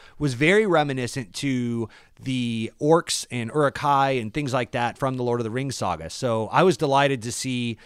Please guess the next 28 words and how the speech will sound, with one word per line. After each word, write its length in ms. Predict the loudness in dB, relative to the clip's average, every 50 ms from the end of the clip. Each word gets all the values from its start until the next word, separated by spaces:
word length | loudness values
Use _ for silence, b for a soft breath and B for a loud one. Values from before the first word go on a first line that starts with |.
| B B B B B
I 140 | -2 0
mean, 140 | 2 4 6
I 160 | 8 8 8
had 100 | 8 6
seen 240 | 2 0 0 0 0
this 160 | 0 0 0
a 60 | 0 0
long 180 | 0 0 0
time 240 | 0 0 -2 0 0
ago, 320 | 0 2 4 4 4 4
but, 320 | 6 4 4 4 2 0 -2
uh, 300 | 0 0 2 2 0 2
I 100 | 2 2
don't 140 | 2 2 0
think 160 | -2 0 2
I 80 | 4 4
watched 380 | 6 8 8 8 6 6 2
it 100 | -6 -6
from 160 | -4 -4 -4 -2
this 220 | -2 -4 -4 -4
lens, 500 | -2 -2 -2 -2 -4 -6 -10 -10 -12 -14 -14 -16 -14 -8
to 140 | -6 -4 -4
your 220 | -2 -2 -2 -4 _ _ _ -8
credit, 340 | -4 -2 -2 -2 -2 -6 -6
to 100 | -4 -4
your 80 | -4
point 260 | -2 -4 -4 -6 -6
where, 380 | -4 -4 -4 -2 -2 -4 -6 -8